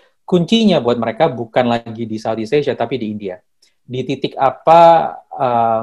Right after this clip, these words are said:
sebetulnya kita, eh, harus menyadari, eh, dari segi kemampuan strategis untuk memperumit, eh, kalkulasi Cina,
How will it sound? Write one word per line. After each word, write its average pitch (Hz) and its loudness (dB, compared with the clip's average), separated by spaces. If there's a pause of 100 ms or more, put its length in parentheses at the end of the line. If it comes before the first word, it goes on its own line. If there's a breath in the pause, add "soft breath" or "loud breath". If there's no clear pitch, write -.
(100)
sebetulnya 123 -4
kita, 139 -2 (480)
eh, 117 -4
harus 123 -2
menyadari, 120 -2
eh, 110 -4 (340)
dari 131 0
segi 123 -8
kemampuan 156 -2
strategis 117 -6 (180)
untuk 123 -12
memperumit, 151 -2
eh, 127 -6
kalkulasi 120 -2 (480)
Cina, 156 -4